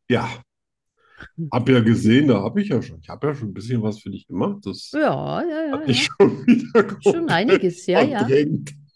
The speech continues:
Speaker 2: Nee, <laughs> verdrängt.
Speaker 1: Oh, so, so furchtbar ist das.
Speaker 2: Nein.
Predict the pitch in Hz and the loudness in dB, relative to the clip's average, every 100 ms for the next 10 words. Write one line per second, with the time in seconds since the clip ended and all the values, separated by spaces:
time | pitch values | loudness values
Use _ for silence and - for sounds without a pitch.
0 | _ - 214 - 233 226 214 190 143 127 | _ -6 -2 0 0 -2 -4 -4 -4 -4
1 | 160 _ - - _ _ _ - - 135 | -8 _ -20 -20 _ _ _ -8 -2 2
2 | 123 120 101 113 104 - 131 139 131 117 | 4 2 2 0 -2 2 2 2 0 0
3 | 139 - - _ _ - - 262 208 190 | -2 -4 -16 _ _ -20 -2 2 2 2
4 | 240 403 254 196 190 190 185 185 | -2 -4 -4 -2 0 0 -2 -4